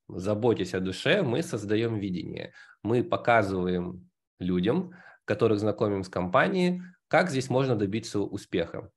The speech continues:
Не потребляя, не используя, не что-то, что-то, а именно заботясь о душе, заботясь о людях. То есть мы служим в их общих интересах,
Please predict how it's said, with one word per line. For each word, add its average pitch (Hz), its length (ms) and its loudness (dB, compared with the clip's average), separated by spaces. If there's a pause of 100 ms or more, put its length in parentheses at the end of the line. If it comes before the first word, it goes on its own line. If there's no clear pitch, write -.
(240)
Не 127 240 4
потребляя, 120 920 2
не 110 400 -2
используя, 104 1000 2
не 104 480 0
что-то, 98 380 -2
что-то, 151 500 2
а - 40 0
именно 123 480 -2
заботясь 104 580 0
о 92 40 -2
душе, 92 360 0
заботясь 104 500 -2
о 101 60 0
людях. 95 380 -4 (380)
То - 60 -8
есть - 140 -4
мы 127 160 2
служим 139 480 0
в 104 120 -2
их 127 200 -4
общих 120 500 -4
интересах, 101 720 -2